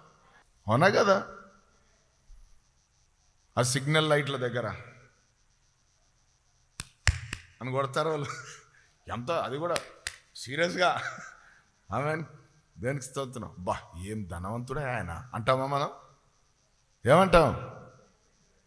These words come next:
వాళ్ళని చూస్తే సీరియస్.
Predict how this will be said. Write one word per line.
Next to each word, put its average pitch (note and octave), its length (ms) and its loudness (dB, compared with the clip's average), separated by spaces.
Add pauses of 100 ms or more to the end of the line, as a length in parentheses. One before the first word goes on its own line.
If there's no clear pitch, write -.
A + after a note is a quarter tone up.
(200)
వాళ్ళని B2+ 240 6
చూస్తే C#3 260 0 (2000)
సీరియస్. B2 480 0